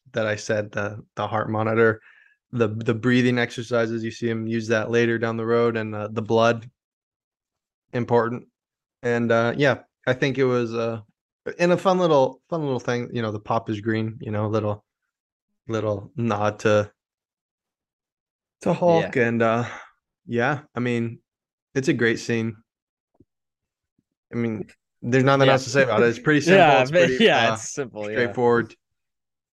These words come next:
Speaker 1: It's a, it's a good scene. Yeah. So, uh, after, after work, Bruce, uh, starts to leave,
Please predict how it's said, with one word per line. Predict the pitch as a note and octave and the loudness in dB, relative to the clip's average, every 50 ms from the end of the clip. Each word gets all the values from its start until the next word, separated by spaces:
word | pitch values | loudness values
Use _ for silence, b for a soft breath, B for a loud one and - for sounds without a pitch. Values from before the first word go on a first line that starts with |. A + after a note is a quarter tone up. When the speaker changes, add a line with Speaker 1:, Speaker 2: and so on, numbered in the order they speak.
| _ _ | _ _
Speaker 1:
It's | - A#2 | -8 -6
a, | A2+ - - | -4 -4 -4
it's | A2+ - | -4 -4
a | A#2+ | -2
good | A2+ A#2 A2 A2 | 0 0 0 0
scene. | - - C#3 C#3+ A2+ G2+ - | -2 -4 -4 -4 -4 -6 -4
Yeah. | A#2 A#2+ C#3 D3+ - - _ _ _ _ _ _ _ _ _ _ | -2 0 0 -2 -4 -8 _ _ _ _ _ _ _ _ _ _
So, | - - C3 B2+ B2+ B2+ B2 A#2 | -6 0 2 4 4 4 4 6
uh, | A#2+ A#2+ A2+ A2+ A#2 - - | 4 4 4 4 0 0 0
after, | - D#3 F3 F3 - - F3+ F3 E3 - D3+ | 0 0 0 0 0 0 0 0 0 -2 -2
after | D#3+ E3 - - E3+ | -4 -4 -2 -2 -2
work, | D3+ D3+ D#3 D#3 D3 - - - - - _ _ _ _ _ _ _ _ _ _ _ - | 0 0 0 -2 -4 -8 -16 -20 -20 -20 _ _ _ _ _ _ _ _ _ _ _ -10
Bruce, | C#3 C3+ C#3 C#3+ C#3+ C3+ C#3 - - | -8 -6 -4 -4 -4 -4 -6 -4 -2
uh, | C3 B2 B2 A#2+ A#2 A#2 A2+ - _ _ _ _ _ _ _ _ _ | 0 2 2 2 0 0 -4 -8 _ _ _ _ _ _ _ _ _
starts | - - - C#3 C3+ C3+ - | -10 -4 -2 -2 -2 -2 -4
to | - C#3 | -4 0
leave, | C3 C3+ C3+ C#3 C3+ C3+ C3+ | 0 2 2 0 -2 -4 -8